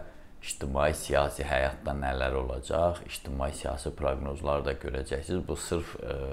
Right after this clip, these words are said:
astronomik öz-, ölçülərə görə, sırf dəqiq elmi proqnozlardır. May ayında da, ondan əvvəlki aprel, mart, fevral aylarında da belə bir videolar paylaşmışıq. E,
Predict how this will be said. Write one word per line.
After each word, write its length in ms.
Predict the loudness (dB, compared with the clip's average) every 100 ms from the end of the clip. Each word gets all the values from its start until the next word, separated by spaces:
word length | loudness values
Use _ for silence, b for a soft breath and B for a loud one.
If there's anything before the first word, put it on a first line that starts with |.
| -4
astronomik 880 | -2 -2 -2 -2 0 0 0 0 -2
öz-, 300 | -6 -6 -8 -6
ölçülərə 640 | 0 0 -2 -2 0 0 0
görə, 380 | -2 -2 0 -2
sırf 340 | -4 -6 -4
dəqiq 480 | -2 0 0 -4 -6
elmi 560 | -6 -4 -2 -4 -2 -4 B B B B
proqnozlardır. 1200 | 2 2 2 -2 -2 0 0 0 0 2 2 2
May 240 | 0 2 2
ayında 380 | 0 0 -2 0
da, 140 | 2 4 2 0 -4 -14 -16 -8
ondan 400 | -6 -2 -2 -2
əvvəlki 360 | -2 0 -2 -2
aprel, 600 | -4 -4 -2 -2 0 -2 -6
mart, 380 | -2 0 0
fevral 440 | -4 -2 0 0 2
aylarında 640 | 2 2 0 0 -2 2
da 120 | 6 4 2 B B B B B -2
belə 260 | 2 2 2
bir 220 | 0 0 -2
videolar 680 | -2 0 0 2 2 2 0 -6 -14 -12 -8
paylaşmışıq. 1080 | 0 2 2 0 -2 -2 2 6 6 4 -2
E, 180 | -8